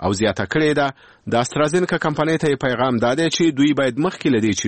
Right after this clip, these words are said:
نورو هیوادونو ته د واکسینو استول پیل کړي، له اروپا سره کړي ژمنه او قرارداد پوره کړي. بلخوا په ځینو اروپایي ښارونو کې،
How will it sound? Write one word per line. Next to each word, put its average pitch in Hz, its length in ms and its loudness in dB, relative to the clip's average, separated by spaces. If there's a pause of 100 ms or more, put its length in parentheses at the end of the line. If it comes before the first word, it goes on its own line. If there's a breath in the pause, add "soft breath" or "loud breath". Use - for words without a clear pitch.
نورو 165 280 2
هیوادونو 135 420 2
ته 117 100 -2
د 107 100 0
واکسینو 104 340 0
استول 101 360 0 (120)
پیل 165 240 2
کړي، 82 180 -6 (380 loud breath)
له 117 200 2
اروپا 131 280 0
سره 147 280 0 (200)
کړي 175 240 2
ژمنه 151 220 -2
او 110 80 -2 (100)
قرارداد 104 480 -2
پوره 139 260 0
کړي. - 160 -18 (600 loud breath)
بلخوا 139 280 2 (400 soft breath)
په 151 220 2
ځینو 160 200 2
اروپایي 151 440 0
ښارونو 156 340 2
کې، 151 180 -2